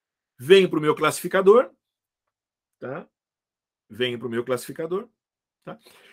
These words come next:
An-, antes de vir pro, pro classificador, antes de vir pro classificador, deixa eu fazer uma coisa aqui. É... Deixa eu voltar aqui. Quer ver? Aqui tá a nossa, tá? Deixa eu ver uma coisa aqui. Aqui tô, vai na sequência do que a gente tá fazendo,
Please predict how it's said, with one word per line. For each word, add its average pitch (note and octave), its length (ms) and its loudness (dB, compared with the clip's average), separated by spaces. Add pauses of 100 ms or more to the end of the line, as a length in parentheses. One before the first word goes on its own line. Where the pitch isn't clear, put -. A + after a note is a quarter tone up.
(260)
An-, F4 300 -4
antes D#4+ 160 -2
de B3+ 80 2
vir A#3+ 120 0
pro, F#3+ 180 -10
pro F#3 240 -4
classificador, C3+ 720 -2
antes F#3 180 -6
de E3+ 60 -6
vir E3+ 100 -4
pro - 80 -12
classificador, - 600 -6 (500)
deixa F#3+ 160 -12
eu - 20 -16
fazer E3 160 -4
uma D3 160 -4
coisa A2 360 -4
aqui. - 340 -20
É... A#2 720 -4
Deixa - 420 -18
eu E3 60 -6
voltar A#2 340 -8
aqui. A2+ 460 -8 (2500)
Quer G2+ 140 -20
ver? B2+ 180 -2
Aqui B2+ 180 -10
tá C3 100 -4
a - 20 -6
nossa, A2+ 280 -8 (120)
tá? G#2+ 140 -14
Deixa A2+ 140 -16 (1080)
eu G#2+ 80 -20
ver G2+ 80 -16
uma F#2+ 160 -16
coisa F#2 300 -20
aqui. - 160 -20
Aqui B2 160 -16
tô, C#3 260 -4
vai A#2 280 -4
na A2+ 180 -6
sequência A#2 420 -8
do - 80 -20
que C3+ 80 -12
a - 20 -10
gente A#2 60 -12
tá A2 80 -4
fazendo, A2 560 -6